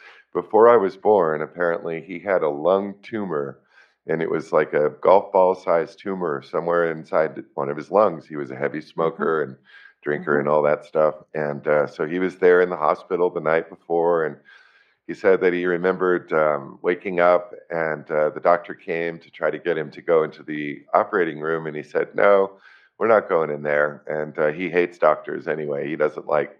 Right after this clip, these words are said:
Speaker 1: going to the doctor. He <laughs> never did for some reason. But then he's like, "Well, um, it's gone, so we don't need that. You know, there's no need to go into the operating room." He said, "The tumor's gone." And they laughed at him, you know, and <clears throat> he said, "Look,"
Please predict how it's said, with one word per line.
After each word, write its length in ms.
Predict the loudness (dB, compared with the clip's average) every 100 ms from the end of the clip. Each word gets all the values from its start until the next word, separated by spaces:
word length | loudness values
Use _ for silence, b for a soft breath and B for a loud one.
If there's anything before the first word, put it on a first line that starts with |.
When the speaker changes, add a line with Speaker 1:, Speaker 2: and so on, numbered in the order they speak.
| -4
Speaker 1:
going 280 | -2 -2 -6
to 120 | -14
the 80 | -2
doctor. 380 | -2 -2 -6 -10
He 120 | -4
<laughs> 100 | 2
never 240 | 4 2
did 300 | -2 -2 -2 -6 B B B B -20
for 100 | -14
some 220 | -10 -8
reason. 420 | -6 -8 -10 -8
But 220 | 0 0 0
then 100 | -2
he's 180 | -2 2
like, 260 | 2 0 -8
"Well, 480 | 0 2 2 -2 -2 -2
um, 360 | 0 0 -4 -6
it's 160 | -6
gone, 500 | 2 4 4 2 -8
so 200 | -8 -4
we 120 | -2
don't 200 | -2 -2
need 220 | -4 -8 -4
that. 300 | -4 -6 _
You 100 | -10
know, 100 | -8
there's 220 | -8 -8 -2
no 120 | -2
need 240 | -2 -6
to 80 | -4
go 220 | 0 2
into 240 | 0 -6 -4
the 240 | -4 -4 B B B B
operating 460 | 0 2 0 -2 -2
room." 240 | -4 -4
He 60 | -8
said, 220 | -6 -6
"The 60 | -6
tumor's 420 | -6 -6 -6 -8
gone." 380 | 2 2 2 -2
And 80 | -6
they 100 | -2
laughed 380 | 2 2 0 0
at 140 | -2
him, 140 | -2 -6
you 100 | -6
know, 240 | -4 -4
and 120 | -6 _ B B B B B
<clears throat> 280 | 4 6 4
he 80 | 2
said, 260 | -2 0 6
"Look," 340 | 6 6 -2